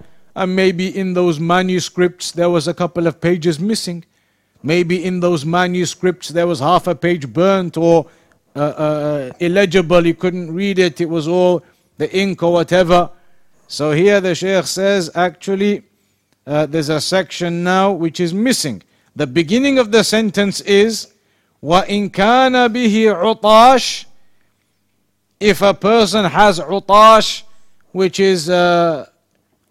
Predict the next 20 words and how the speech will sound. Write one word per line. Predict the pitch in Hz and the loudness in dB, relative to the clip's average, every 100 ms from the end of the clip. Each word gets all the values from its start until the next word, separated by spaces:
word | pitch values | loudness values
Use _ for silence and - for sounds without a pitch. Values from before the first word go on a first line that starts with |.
| _ _ - | _ _ -8
an | 165 - | -8 -2
inability | 233 233 208 175 240 226 208 196 208 208 _ - | 0 2 2 2 4 4 4 0 -2 -4 _ -6
to | 190 | -4
quench | - 190 202 - | 0 2 2 0
your | 185 160 | 0 0
thirst. | - 170 131 - - - - _ _ _ _ _ _ _ _ | 2 2 2 -2 -10 -16 -20 _ _ _ _ _ _ _ _
An | 160 165 165 - - | -2 -2 -2 -8 -8
inability | 277 320 262 196 214 208 196 - 185 165 | -2 2 4 4 6 6 4 2 -6 -2
to | 175 | -4
quench | - 180 185 - | 0 0 0 0
your | 160 139 | -2 -2
thirst, | - 151 110 - | 0 0 -2 -6
no | 131 156 | -6 -2
matter | 165 175 - 165 170 | 0 0 2 -2 -2
even | 165 147 151 | -6 -4 -4
if | 143 - | -6 -6
you | 135 | -8
drink. | 127 151 104 _ _ _ _ _ _ _ | -4 -6 -6 _ _ _ _ _ _ _
أَوْ | 170 185 170 | 0 0 0
شَبَقٍ, | - 196 233 233 240 - | -2 2 4 6 4 2